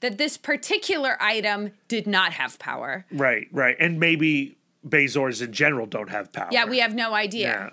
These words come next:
Speaker 2: Yeah,
Speaker 1: We have
Speaker 2: yeah.
Speaker 1: no idea if they work or not. We j-, all we know is that some people think that they are precious and they collect them. And
Speaker 2: Yeah.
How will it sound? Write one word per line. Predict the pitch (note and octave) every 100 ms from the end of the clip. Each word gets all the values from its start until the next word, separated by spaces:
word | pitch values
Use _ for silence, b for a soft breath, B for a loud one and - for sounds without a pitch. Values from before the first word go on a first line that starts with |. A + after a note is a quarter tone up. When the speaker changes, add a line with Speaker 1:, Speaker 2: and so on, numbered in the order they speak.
| -
Speaker 2:
Yeah, |
Speaker 1:
We | A#3
have | A3
Speaker 2:
yeah. | A#3
Speaker 1:
no | A3
idea | A3 A3
if | G#3+
they | A3 G3+
work | G#3+ -
or | A3
not. | A#3 F3 -
We | G#3 A3
j-, | G3
all | A3+ A#3+
we | B3
know | A#3 A3 G#3+
is | G#3
that | G3
some | A3 G#3
people | F#3+ F3+
think | E3+ F3 D#3+
that | F3
they | F3 D#3
are | D#3
precious | F3+ F3+ - E3+
and | E3+
they | E3+
collect | F#3+ F#3+ G#3
them. | - - D#3+
And | -
Speaker 2:
Yeah. | - G2+ F#2+